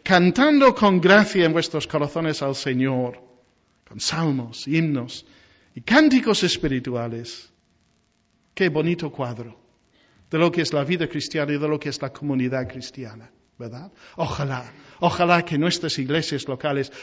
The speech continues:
reflejaran esta imagen siempre. Y sobre todas estas cosas, perdón, y todo lo que hagáis, todo lo que hacéis, sea de palabra o de hecho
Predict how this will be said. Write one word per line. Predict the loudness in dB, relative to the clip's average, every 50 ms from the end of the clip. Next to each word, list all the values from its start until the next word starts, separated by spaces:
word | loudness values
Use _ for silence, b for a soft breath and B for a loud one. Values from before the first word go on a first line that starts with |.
| B B
reflejaran | B 0 0 0 0 -2 -4 -2 0 2 2 2 2 2 -2
esta | -2 -4 -8 -10 -10
imagen | -10 -12 -12 -16 -18 -20 -20 -20 -20 -20 _ _ _
siempre. | -16 -12 -10 -10 -10 -10 -12 -16 -20 -20 _ _ _ _ _ _ _ _ _ _ _ _ _ _ _ _ _ _ _ _ _ _ -8
Y | -4
sobre | -2 -2 -2 0 -2 -2
todas | -2 -2 -4 -4 -4 -6 -8
estas | -10 -12 -12 -14 -14
cosas, | -12 -12 -12 -12 -12 -14 -8
perdón, | -4 -2 0 0 0 0 -2 B B B B B
y | -6 -6
todo | -6 0 4 6 6 8 6 6
lo | 4 2
que | -2 -4 -6 -6
hagáis, | -6 -8 -10 -14 -16 -18 -18 -20 -20 -20 -20 _ _ _
todo | 0 2 2 2
lo | 2 0 0
que | -2 -4 -8
hacéis, | -8 -10 -12 -14 -16 -16 -16 -18 -18 -18 _ _ _ _ _ _ _ _ _ _ _ _ _ -12
sea | -4 0 2 4 4
de | 4 4 4
palabra | 6 6 6 8 6 6 4 4 2 0 -2 -2 -4 -10 -16 -12 -8
o | -4 -2 -2
de | 0 0 -2 -2
hecho | -4 -6 -8 -10 -10 -12 -18